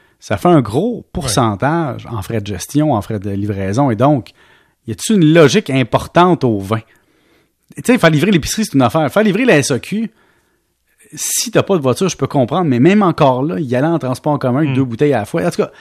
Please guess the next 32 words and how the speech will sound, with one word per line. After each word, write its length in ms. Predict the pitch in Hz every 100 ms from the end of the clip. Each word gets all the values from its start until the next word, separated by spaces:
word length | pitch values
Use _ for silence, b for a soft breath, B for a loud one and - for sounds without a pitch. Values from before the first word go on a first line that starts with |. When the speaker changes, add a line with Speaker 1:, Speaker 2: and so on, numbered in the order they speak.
| b b b b _
Speaker 1:
il 80 | 131
y 40 |
a 100 | 170 180
assez 260 | 160 311
de 40 | -
succursales 560 | - - 160 233 233
à 20 |
la 80 | 170
S 180 | 143 -
A 80 | 139
Q 200 | - 254
pour 120 | 147
que 60 | 143
ce 60 |
soit 140 | 160 185
pas 160 | 277
un 120 | 220 175
enjeu 340 | 190 156 165
à 40 | 214
des 160 | 139
gens 140 | 127 180
qui 100 | 131
ont 100 | 123 B B
une 240 | - 151 185
accessibilité 800 | 202 - 190 160 170 143 131 175
urbaine 460 | 147 117 113 135 143
à 60 |
une 160 | 107 104
S 160 | 98 98
A 40 |
Q, 160 | - 113
disons. 220 | _ -